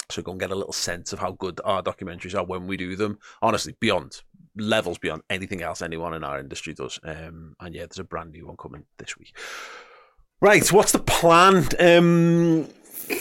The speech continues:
and the question being, are we any closer to understanding Klopp's plans for next season? Just to, just to spell the situation of where we're at, just to kind of put it. McAllister done. Ramsey out on loan. Looks like Carvalho's going out. I don't think that's necessarily too important. But I think the,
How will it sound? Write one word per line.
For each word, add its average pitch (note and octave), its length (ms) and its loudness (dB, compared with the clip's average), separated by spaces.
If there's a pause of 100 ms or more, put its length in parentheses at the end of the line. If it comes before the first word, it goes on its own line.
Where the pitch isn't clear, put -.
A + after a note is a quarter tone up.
(260)
and C#3+ 100 4
the D3 60 4
question D#3+ 320 4
being, C3+ 280 6
are B2+ 140 6
we C3 140 8
any C3 100 6
closer A#2 300 2
to C3 100 0
understanding A2 480 0
Klopp's - 200 -4
plans G#2 280 -2
for A#2 60 -4
next A2 240 -2
season? G2+ 480 -2 (580)
Just C3 240 2
to, B2+ 80 2
just B2+ 260 -2
to C3 60 -2
spell A2 340 4
the A2 80 0
situation G#2 500 -2
of F#2+ 60 -6
where F#2 220 -2
we're F2 140 -4
at, F2 160 -2
just - 180 -8
to - 60 -6
kind F#2+ 180 -4
of F#2 60 -8
put G2 160 -2
it. F#2 100 0 (420)
McAllister D#3+ 520 4
done. C3 340 6 (400)
Ramsey C#3+ 380 6
out A#2+ 240 6
on G#2+ 160 2
loan. G#2 380 2 (100)
Looks - 180 -2
like A2 100 -2
Carvalho's G2+ 580 4
going F#2+ 200 0
out. E2+ 120 -4
I G2+ 40 -2
don't F#2+ 100 -2
think F#2+ 100 -8
that's F#2+ 180 -10
necessarily F#2+ 540 -2
too G2+ 160 -4
important. F#2+ 320 -2
But B2 100 -2
I C3 120 6
think B2 260 0
the, G#2+ 240 4